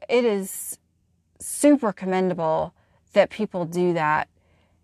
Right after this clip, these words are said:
And, uh, I want to thank you for giving us more fanfic to read and for putting yourself out there,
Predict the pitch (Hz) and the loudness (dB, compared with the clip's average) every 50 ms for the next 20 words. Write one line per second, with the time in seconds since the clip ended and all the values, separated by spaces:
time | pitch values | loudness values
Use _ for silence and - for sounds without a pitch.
0 | _ - - 175 180 180 180 175 180 170 - 180 180 175 175 170 - - 196 220 | _ -6 -2 0 0 2 2 2 0 0 2 2 4 4 4 4 4 4 4 4
1 | 226 226 214 196 185 - - 196 190 196 196 190 - - 196 190 190 185 185 185 | 4 2 0 -2 -4 -4 -4 -4 -2 -2 -4 -4 -4 -2 0 2 2 2 0 0
2 | 185 185 - _ _ _ _ _ _ _ _ _ _ _ _ _ _ _ _ _ | -2 -6 -10 _ _ _ _ _ _ _ _ _ _ _ _ _ _ _ _ _
3 | - - 202 175 208 214 208 208 196 190 190 - - 190 180 175 175 175 - - | -4 -2 2 4 4 4 4 4 2 0 0 -2 0 0 2 0 0 -2 -4 -2
4 | 226 233 240 233 226 - 233 214 _ - - 220 208 208 214 208 208 202 202 202 | 0 0 0 0 0 -2 -4 -6 _ -8 -10 -6 -2 0 2 2 4 4 4 2
5 | 196 202 - - 175 - 170 - - 240 240 226 208 190 180 - - 165 160 - | 2 0 -2 -4 -6 -8 -10 -8 -4 -2 0 0 0 -2 -4 -6 -8 -8 -8 -8
6 | - - - 214 226 233 240 - _ - 220 208 208 208 196 196 196 196 196 | 0 2 4 4 4 4 0 -2 _ -4 -2 0 2 2 2 2 0 -2 -4